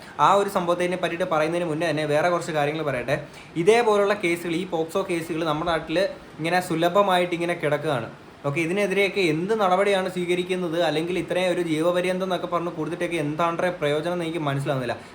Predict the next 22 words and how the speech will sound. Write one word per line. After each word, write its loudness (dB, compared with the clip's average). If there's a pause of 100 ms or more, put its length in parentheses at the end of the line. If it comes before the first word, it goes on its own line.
(260)
പേടിപ്പിക്കുന്ന 2
രീതിയിലുള്ള 2
പരിപാടിയൊക്കെ 0
കൊടുത്തു -4
കഴിഞ്ഞാലേ 2
കാര്യം 2
ഉണ്ടാവുകയുള്ളൂ. 0 (360)
ഓക്കെ, 2
പിന്നെ 0
ഈ 0
ഒരു -2
കേസിൽ 2
വരുമ്പോഴത്തേക്കിനും 0
ഒരു -2
കാര്യം 0
എന്താണെന്ന് -2
വെച്ച് -4
കഴിഞ്ഞാൽ 0 (720)
ഈ 4
കുട്ടിയുടെ 4
സമ്മതത്തോടു 2
കൂടി -2